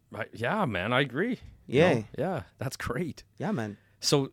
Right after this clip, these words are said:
Speaker 1: so that's it. You, you, w-, did you move here first and then call Kieran? Did you call Kieran and then move?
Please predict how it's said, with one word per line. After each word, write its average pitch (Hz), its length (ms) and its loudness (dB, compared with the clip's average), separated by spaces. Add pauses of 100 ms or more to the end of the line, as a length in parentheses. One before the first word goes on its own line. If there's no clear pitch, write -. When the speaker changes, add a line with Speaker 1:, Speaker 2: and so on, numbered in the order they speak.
(100)
Speaker 1:
so - 180 -6
that's 139 300 2
it. 180 160 4
You, 127 120 2
you, 120 440 0
w-, 135 280 -8 (220)
did 131 160 0
you 139 80 4
move 147 260 4
here 160 200 4
first 160 320 6
and 131 100 2
then 151 140 2
call 151 200 8
Kieran? 165 280 2
Did 117 160 0
you 117 40 -2
call 123 200 4
Kieran 131 280 0
and 117 100 2
then 117 120 2
move? 90 240 -4